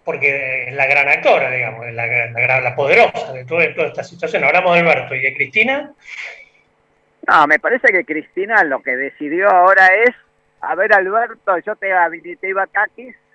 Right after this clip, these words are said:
Speaker 2: vos seguí con tu plan. <laughs> Y si esto no funciona, hay que cambiarlo". Ahora, y no sabemos, digamos, este,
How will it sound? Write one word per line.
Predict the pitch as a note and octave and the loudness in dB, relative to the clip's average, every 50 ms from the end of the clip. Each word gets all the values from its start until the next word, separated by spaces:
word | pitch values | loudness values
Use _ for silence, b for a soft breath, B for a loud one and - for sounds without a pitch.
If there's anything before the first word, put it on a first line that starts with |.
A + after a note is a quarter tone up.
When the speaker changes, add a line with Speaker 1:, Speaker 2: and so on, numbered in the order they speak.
| _ _ _ _ _ _ _ _ - - | _ _ _ _ _ _ _ _ -16 -6
Speaker 2:
vos | - D#3+ F3 E3+ | -4 -2 -2 -2
seguí | - D#3+ E3 E3+ F3 E3 | -2 -4 -2 -2 -4 -4
con | - D#3 D3+ C#3 | -6 -6 -8 -8
tu | - D#3+ | -10 -10
plan. | - - - F#4+ - - - A#3 - _ _ _ _ _ _ _ _ _ _ _ _ | -8 -4 -4 -4 -4 -6 -8 -16 -20 _ _ _ _ _ _ _ _ _ _ _ _
<laughs> | - | -4
Y | - E3+ - | -4 -4 -2
si | - A#3 | 2 2
esto | G3+ F#3 - F3+ F3 | 2 2 2 2 2
no | F3+ E3+ | 2 0
funciona, | - - F3 F3+ F3 - - A3 B3 C4 C#4 B3 | 0 -2 -4 -8 -6 -2 0 2 4 4 4 4
hay | E3+ | 4
que | C#3+ C#3+ | 4 2
cambiarlo". | C#3 C3 C3 E3+ F3 D3+ A#2+ G#2+ G2+ G2 - F#2+ - _ _ _ _ _ _ _ _ _ _ _ _ | 2 2 2 4 4 4 4 2 -2 -8 -18 -20 -20 _ _ _ _ _ _ _ _ _ _ _ _
Ahora, | B2+ C#3+ D#3 D#3+ D3 B2+ A#2 A#2 | -2 2 2 2 2 2 0 -2
y | C#3+ | -4
no | D#3 F#3 F#3 | -6 -8 -6
sabemos, | - E3 C#3+ D3+ G3+ A#3+ B3 G#3+ E3+ C#3+ C3+ | -4 -2 0 2 2 2 2 2 -2 -4 -4
digamos, | C3+ C3+ C3 C3 B2 A#2+ A2+ A#2 A2+ G#2 - _ _ | -4 -6 -6 -4 -6 -6 -8 -12 -16 -18 -18 _ _
este, | _ G#2+ A2 G#2+ G2+ - _ - A2+ A2 G#2+ - - | _ -20 -18 -18 -18 -18 _ -12 -10 -10 -10 -12 -18